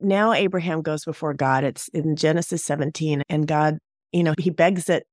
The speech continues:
Ishmael, this other son, could be the one because he cannot possibly imagine that God is still going to do it.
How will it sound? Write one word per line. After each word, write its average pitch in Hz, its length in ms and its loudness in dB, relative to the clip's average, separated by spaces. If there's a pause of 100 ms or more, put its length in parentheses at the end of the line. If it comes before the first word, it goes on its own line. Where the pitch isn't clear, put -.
(180)
Ishmael, 143 580 0
this 160 220 2
other 165 200 2
son, 147 260 0
could 143 240 -4
be 151 240 2
the 147 140 0
one 139 480 -2
because 151 300 -4
he - 100 -4
cannot 160 520 2 (460)
possibly 185 800 4
imagine 135 540 0
that 80 140 -6
God 123 220 2
is 120 100 0
still 135 220 0
going 139 280 -4
to 135 60 -4
do 139 220 2
it. 151 200 -6